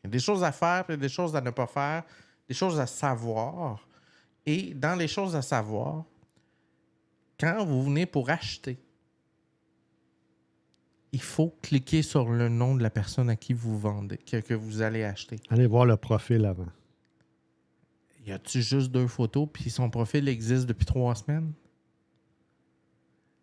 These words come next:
Speaker 1: Y a-tu vendu d'autres affaires avant ? Y a-tu des, euh, reviews, des gens qui ont acheté de lui, qui ont dit, « Écoute,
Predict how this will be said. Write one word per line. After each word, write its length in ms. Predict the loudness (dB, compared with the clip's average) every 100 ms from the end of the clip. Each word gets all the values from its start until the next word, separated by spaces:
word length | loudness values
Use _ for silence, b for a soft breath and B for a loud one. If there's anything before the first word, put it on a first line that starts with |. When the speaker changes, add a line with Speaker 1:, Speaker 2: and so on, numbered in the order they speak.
| -4
Speaker 1:
Y 120 | -2
a-tu 380 | -2 -6 -4 0
vendu 440 | 2 2 0 -2
d'autres 260 | -2 -2 -2
affaires 280 | -2 -2 -2
avant ? 320 | -2 -2 -2 -4 _ _ _ _ _ _ _ _ _ _ _ _ _ _ _ _ _
Y 120 | -2
a-tu 360 | 0 -2 -4 -4
des, 440 | 0 0 0 -2 -2
euh, 160 | -2 -2 -2
reviews, 520 | 2 2 4 4 2 -2 _ -6
des 200 | 2 4
gens 240 | 4 2
qui 120 | 2 0
ont 100 | 2
acheté 300 | 0 0 0
de 100 | 0
lui, 260 | -2 -4
qui 100 | -2
ont 120 | -2 0
dit, « 100 | 0
Écoute, 340 | -2 -4 -4